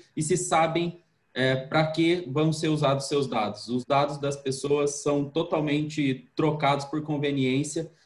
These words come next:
elas sabendo que vai ser só usado pra isso, pra empresa alcançá-las de uma maneira mais assertiva. Acho que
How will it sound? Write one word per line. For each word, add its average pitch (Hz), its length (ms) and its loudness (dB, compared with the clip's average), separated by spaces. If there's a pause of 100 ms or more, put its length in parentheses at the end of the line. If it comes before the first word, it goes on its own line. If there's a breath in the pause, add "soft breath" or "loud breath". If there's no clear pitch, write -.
elas 147 260 2
sabendo 143 340 0
que 151 100 -4
vai 143 100 2
ser 147 140 0
só 160 240 0
usado 143 340 -2
pra 135 140 -2
isso, 104 320 -2
pra 135 140 0
empresa 135 360 2
alcançá-las 135 680 0
de 135 40 -4
uma 135 140 2
maneira 131 300 2
mais 127 200 -2
assertiva. 131 540 -4
Acho 107 200 -6
que 135 280 -2